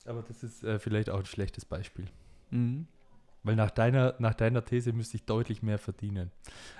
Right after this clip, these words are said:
Speaker 1: Aber das können wir auch nach Aufzeichnung unseres Podcasts nochmal, äh, diskutieren.
Speaker 2: Mhm. Sehr gerne.
Speaker 1: <laughs> Also meine Forderung, David, äh,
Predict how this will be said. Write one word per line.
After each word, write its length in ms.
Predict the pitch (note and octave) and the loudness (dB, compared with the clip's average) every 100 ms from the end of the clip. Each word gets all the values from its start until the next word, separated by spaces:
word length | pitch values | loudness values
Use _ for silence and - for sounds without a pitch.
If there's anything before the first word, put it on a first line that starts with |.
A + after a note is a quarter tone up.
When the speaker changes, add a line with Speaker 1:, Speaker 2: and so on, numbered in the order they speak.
| - | -4
Speaker 1:
Aber 140 | G#2 | 0
das 140 | G#2+ | 2
können 160 | - A2+ | 4 4
wir 80 | A#2 | 4
auch 160 | G#2 | 2
nach 260 | G2 A2 A#2 | 4 4 2
Aufzeichnung 560 | - A#2 - G#2 G#2 G#2+ | 0 -2 0 0 0 -2
unseres 380 | G#2 G2 F#2+ | -2 -2 -2
Podcasts 520 | - A2 - F#2 F2+ - | -2 -4 -4 -6 -6 -6
nochmal, 480 | F2 F#2 F2+ E2+ - | -6 -4 -4 -6 -8
äh, 80 | F#2+ - | -10 -10
diskutieren. 540 | G2+ - - F#2+ F2+ F2 - - | -14 -14 -10 -6 -6 -8 -20 -10
Speaker 2:
Mhm. 320 | - A2 A2 B2+ - - - - - | -4 -2 -2 -6 -10 -20 -20 -20 -8
Sehr 220 | - A#2+ | 2 4
gerne. 240 | A2+ A#2+ G#2 | 4 2 2
Speaker 1:
<laughs> 1300 | F3+ - F#3+ - A#3 - G3 - - B2+ A#2+ - B2+ - _ _ - - - - - - | 0 0 -4 0 0 2 -4 -2 0 0 -2 -4 -6 -6 _ _ -20 -20 -14 -12 -10 0
Also 160 | C3 | 4
meine 300 | C#3 D#3+ G3+ | 6 6 6
Forderung, 360 | - E3+ E3 D#3+ | 6 6 6 4
David, 380 | D3 D3 C#3+ - | 4 4 4 0
äh, 460 | - A#2+ A#2 A#2 | 0 2 4 2